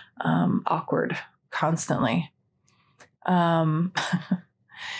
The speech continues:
but I had the mental faculties to defend myself. And I also, um, I don't know, I was well trained to deal with bullying, whereas she was not.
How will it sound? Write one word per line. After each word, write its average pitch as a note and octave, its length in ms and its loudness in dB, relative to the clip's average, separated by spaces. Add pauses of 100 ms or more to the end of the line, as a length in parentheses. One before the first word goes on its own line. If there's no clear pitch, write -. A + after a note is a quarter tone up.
(1300)
but G3+ 260 4
I F#3 220 2
had F3 420 2
the E3+ 80 2
mental E3+ 460 2
faculties F3+ 1040 0
to F3+ 320 2
defend F#3 400 2
myself. F3+ 880 0
And F3+ 260 4
I F3+ 160 2
also, F3+ 680 2 (440)
um, E3 640 2 (1600)
I G#3+ 100 2
don't G3+ 120 4
know, F#3+ 120 4
I - 160 2
was F#3 220 2
well F#3 300 4
trained D#3+ 560 0
to - 120 -2
deal D#3 260 4
with D3+ 220 0
bullying, D3 720 2
whereas F3+ 340 4
she - 320 2
was - 240 2
not. - 540 -2